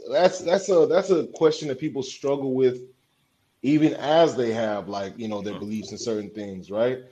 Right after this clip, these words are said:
Speaker 2: Mm-hmm.
Speaker 1: Like, what, whenever you, uh, whenever people introduce themselves or, and, you know, you know, the first thing that they go to is, "Oh, hey, I'm an occupational therapist. I'm a
Speaker 2: Mm-hmm.
Speaker 1: teacher.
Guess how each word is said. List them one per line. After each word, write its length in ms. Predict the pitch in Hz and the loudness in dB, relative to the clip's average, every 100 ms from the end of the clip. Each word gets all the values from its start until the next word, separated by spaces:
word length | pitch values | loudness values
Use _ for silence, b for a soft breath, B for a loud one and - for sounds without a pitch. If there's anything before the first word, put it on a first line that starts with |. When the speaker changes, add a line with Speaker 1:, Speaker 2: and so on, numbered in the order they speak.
| b | b
Speaker 2:
Mm-hmm. 60 | 120 | -2
Speaker 1:
Like, 400 | 120 110 - - _ _ _ _ | 0 0 -2 -12 _ _ _ _
what, 340 | 113 170 - | 6 6 6
whenever 260 | 143 156 180 | 6 6 6
you, 260 | 185 175 139 | 6 4 6
uh, 40 | 139 | 4
whenever 280 | 160 190 | 4 4
people 260 | 185 185 156 | 2 0 0
introduce 380 | 147 131 135 147 | -2 -2 -6 -6
themselves 640 | 143 - 127 123 120 117 - - | -8 -6 -2 0 0 -6 -16 -6
or, 480 | 113 117 117 113 - | -2 2 2 2 -2
and, 220 | 117 117 | -6 -4
you 80 | 120 | -4
know, 100 | 110 - | -4 -6
you 100 | 131 | -6
know, 60 | 113 | -4
the 80 | 107 | -2
first 240 | 160 160 | 0 0
thing 100 | 160 | 0
that 100 | 143 | -2
they 120 | 135 127 | 0 0
go 220 | 131 156 | 0 0
to 380 | 156 131 120 107 | -2 -6 -6 -8
is, 340 | 107 107 104 - _ _ _ | -6 -6 -6 -10 _ _ _
"Oh, 260 | - 196 151 | 6 8 8
hey, 380 | 151 165 131 110 - | 8 6 6 2 -2
I'm 220 | 127 135 | -2 0
an 180 | 131 127 | -2 -2
occupational 580 | 117 117 120 120 113 120 | -4 -6 -8 -8 -6 -8
therapist. 640 | 113 117 110 - 95 90 _ _ _ | -4 -2 -4 -6 -12 -14 _ _ _
I'm 140 | 104 | -8
a 40 | 107 | -8
Speaker 2:
Mm-hmm. 80 | 104 | -4
Speaker 1:
teacher. 600 | 139 120 - 104 90 | -2 -4 -6 -10 -10